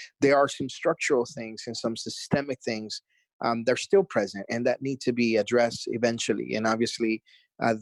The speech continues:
when the accumulation of negative waves ultimately, uh, impact you, and they impact you very sequentially and prominently, as we've had over the last thirty to forty-five days, again, when it rains, it pours.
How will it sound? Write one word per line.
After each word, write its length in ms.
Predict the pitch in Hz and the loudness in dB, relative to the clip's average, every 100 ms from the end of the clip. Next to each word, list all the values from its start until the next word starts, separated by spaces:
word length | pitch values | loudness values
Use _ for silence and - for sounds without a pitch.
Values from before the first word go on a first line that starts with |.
| 110 | -2
when 460 | 120 120 110 110 107 | 2 2 2 -2 2
the 140 | 120 | 2
accumulation 1040 | 113 - 151 143 120 123 120 - 110 107 104 110 | 4 4 6 8 6 4 4 2 2 0 -2 0
of 520 | 110 107 107 104 107 - - _ - | 2 4 2 0 -2 -14 -20 _ 0
negative 640 | 117 120 123 123 117 104 | 4 6 6 6 4 4
waves 680 | 104 123 123 110 107 104 - - | 2 4 4 2 -2 -6 -8 0
ultimately, 800 | 117 120 - 110 104 104 104 104 - 104 | 2 2 0 -4 -2 -4 -4 -4 0 0
uh, 120 | 104 - | 0 2
impact 600 | 135 165 - 131 107 - | 2 2 2 2 0 -2
you, 200 | 113 110 | 0 0
and 140 | 107 104 | 0 0
they 100 | 107 | 0
impact 540 | 120 123 120 110 - | 0 0 0 0 -4
you 100 | 107 | -8
very 220 | 110 107 107 | -4 -4 -6
sequentially 920 | - - 156 151 - 139 127 123 120 - | -12 -6 -2 0 2 0 0 -2 -6 -10
and 320 | 110 107 104 - | -14 -12 -14 -8
prominently, 580 | - 202 196 135 120 117 | 0 0 2 -2 -2 -2
as 160 | 107 | -2
we've 140 | 113 113 | -4 0
had 280 | 131 123 117 _ - _ - | 2 2 -2 _ -20 _ -4
over 180 | 127 123 | 0 2
the 80 | 120 | 2
last 560 | 117 113 - - - _ - | 4 2 -2 -16 -20 _ -2
thirty 300 | 143 135 127 | 2 2 0
to 80 | 110 - | -4 -2
forty-five 560 | 143 135 - 123 120 | -2 -2 -2 -2 -2
days, 480 | 113 151 143 123 - - - _ _ - | -2 -2 -2 -6 -8 -20 -20 _ _ -4
again, 380 | 120 131 120 110 | 2 2 2 2
when 160 | 113 | 0
it 60 | 110 | 0
rains, 380 | 117 117 113 - | 0 0 -2 -4
it 100 | - | -2
pours. 460 | - 151 - 92 | 2 2 2 -6